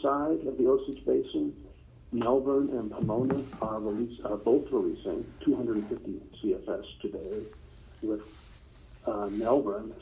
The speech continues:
scheduled to increase to five hundred C F S tomorrow.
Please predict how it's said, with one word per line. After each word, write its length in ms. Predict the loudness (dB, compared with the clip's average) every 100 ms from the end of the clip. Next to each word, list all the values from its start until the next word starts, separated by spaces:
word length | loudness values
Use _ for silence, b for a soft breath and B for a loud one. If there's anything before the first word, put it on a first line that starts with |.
| 2
scheduled 460 | 4 4 2 -2
to 160 | 0 2
increase 460 | 2 2 -2 -2 -6
to 220 | -6 -4
five 220 | -2 -2 0
hundred 340 | 2 2 -2 -2
C 120 | -4
F 120 | -2
S 120 | -6 -8
tomorrow. 500 | -10 -6 -6 -6 -10